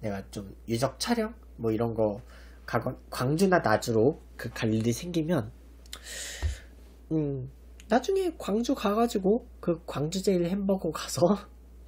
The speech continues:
<laughs> 그 햄버-, 햄버거 먹고, 그 법규 형님 한번 만나고, 음,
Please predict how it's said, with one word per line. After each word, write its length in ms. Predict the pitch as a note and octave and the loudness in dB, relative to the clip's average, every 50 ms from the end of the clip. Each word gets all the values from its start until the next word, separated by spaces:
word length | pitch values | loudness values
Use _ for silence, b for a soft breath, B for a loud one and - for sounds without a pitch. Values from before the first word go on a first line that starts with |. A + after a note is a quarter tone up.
| - - - - - - - - - - - - | -20 -20 -20 -20 -20 -20 -20 -20 -20 -20 -20 -16
<laughs> 520 | - - G#3+ B3 C4 B3 A#3+ - - - - | -12 -8 -4 -4 -4 -4 -6 -8 -14 -18 -12
그 400 | - - C#3 B2 A2+ A2 A2+ A#2+ - - - - - - - - - - - - - - - - - - - | -4 2 4 4 4 4 0 -4 -10 -16 -20 -20 -20 -20 -20 -18 -18 -16 -16 -18 -20 -20 -20 -20 -20 -20 -20
햄버-, 400 | - - - - E4+ F#4+ E4 - | -20 -16 -6 2 4 4 4 4
햄버거 360 | - D4 D4 F4+ F#4 C#4+ C#4+ A3+ | 2 2 4 6 6 8 8 8
먹고, 540 | D3 B2 - - - C#3 C#3 E3+ E4+ - - - - - - - - - - - | 8 6 6 4 6 8 8 8 6 4 -2 -18 -20 -20 -20 -20 -20 -18 -8 2
그 320 | - C#3 C3 A#2+ G#2+ A2 B B B B B B - b b b b b | 6 8 8 8 6 2 B B B B B B -20 b b b b b
법규 360 | - - D3 - - - A#3+ A#3+ | 6 6 6 6 6 8 10 10
형님 340 | F#3 G3+ G3+ F#3 F#3 F#3 F3 E3 | 10 10 10 8 8 6 8 8
한번 280 | F3+ G3 F#3 F#3 D#3 | 8 10 10 10 10
만나고, 640 | A#2 G#2 G#2 B2 D3+ D3+ B2 A#2 A#2+ A2+ B2+ - D#4+ - - - - - - - - - - - - - - - - - | 10 2 4 8 6 6 6 6 6 6 8 6 6 4 -2 -18 -20 -20 -20 -20 -20 -20 -20 -20 -20 -20 -20 -18 -8 -2
음, 300 | A#2 B2 A#2 A2 A2 G#2+ | 2 2 4 4 4 2